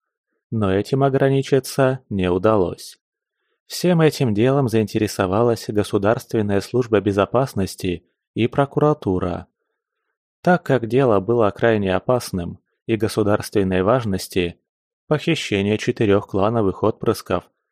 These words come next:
чернокнижие в лице пришлого корейца, столько лет работавшего на Петра Игнатьевича, скорая опасность возвращения того же корейца Сона,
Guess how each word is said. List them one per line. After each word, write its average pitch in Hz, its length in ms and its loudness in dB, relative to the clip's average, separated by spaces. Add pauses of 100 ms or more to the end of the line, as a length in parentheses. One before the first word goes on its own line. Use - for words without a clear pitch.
(120)
чернокнижие 104 1000 0 (300)
в 127 100 -4
лице 127 340 2
пришлого 101 500 0
корейца, 110 720 2 (400)
столько 135 560 2
лет 127 240 2
работавшего 107 720 0
на 95 120 -2
Петра 117 400 0
Игнатьевича, 95 880 -4 (580)
скорая 156 540 2
опасность 120 560 -2
возвращения 104 800 2
того 98 320 0
же 117 140 0
корейца 107 520 2
Сона, 113 560 0